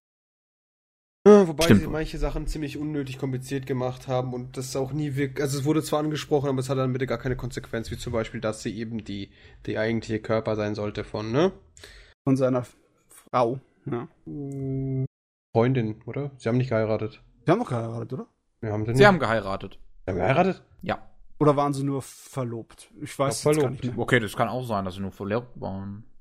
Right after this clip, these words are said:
Speaker 1: Also
Speaker 2: Ich
Speaker 1: mir
Speaker 2: meine,
Speaker 1: wär's
Speaker 2: er
Speaker 1: neu.
Speaker 2: hatte ihr ja einen Ring angeboten. So viel weiß ich noch.
Speaker 1: Ja, das heißt nicht, dass man schon geheiratet hat. Vor allem, weil sie
Speaker 2: Geheiert.
Speaker 1: eben im Krankenhaus, äh, Krankenhaus lag. Ja, kennst du es nicht? Geheiert?
Speaker 2: <laughs> Nee, hab ich noch nie gehört.
Speaker 1: Matze,
Speaker 2: <laughs>
Speaker 1: erklär's ihm.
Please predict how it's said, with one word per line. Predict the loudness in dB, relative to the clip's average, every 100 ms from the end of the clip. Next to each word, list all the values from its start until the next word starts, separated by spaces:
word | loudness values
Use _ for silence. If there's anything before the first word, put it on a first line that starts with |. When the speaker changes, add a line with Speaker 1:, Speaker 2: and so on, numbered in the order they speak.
| -20 -12
Speaker 1:
Also | -10 -4
Speaker 2:
Ich | 2
Speaker 1:
mir |
Speaker 2:
meine, | 4 6
Speaker 1:
wär's | 4
Speaker 2:
er | 4
Speaker 1:
neu. | 4
Speaker 2:
hatte | 2 -2
ihr | -4 0
ja | 0
einen | 0 -2
Ring | -6 -6 -6
angeboten. | -8 -10 -14 -14 -12 -10
So | -10 -6
viel | -4 -2
weiß | -4 -6
ich | -14
noch. | -12 -12 -10
Speaker 1:
Ja, | -12 -12 -20 -20 -12
das | -8 0 2
heißt | 2
nicht, | 0 0
dass | 0 0
man | 0
schon | 0 2
geheiratet | 2 2 -2
hat. | -8 -12 _ _ -20 _
Vor | 0 2
allem, | 4
weil | 2
sie | 2
Speaker 2:
Geheiert. | 4 4 2 0
Speaker 1:
eben | -2
im |
Krankenhaus, | -2 -2 -2 -6 -8
äh, | -16 -14 -14 -12
Krankenhaus | -6 -6 -4 -8 -8
lag. | -6 -6 -8 -18 -20 -20 -20 -20 -20 _ -4
Ja, | -4
kennst | -4 -4 -4 -2
du |
es | -6 0
nicht? | 0 0 0
Geheiert? | -2 0 0 -2 -6 _ -14
Speaker 2:
<laughs> | -4
Nee, | 0 2
hab | 0
ich | 0
noch | -2
nie | -4
gehört. | -4 -4 -2 -4 -10 _ -12 -2
Speaker 1:
Matze, | 2 2 2 0 0
Speaker 2:
<laughs> | -6
Speaker 1:
erklär's | -4 0 0
ihm. | 0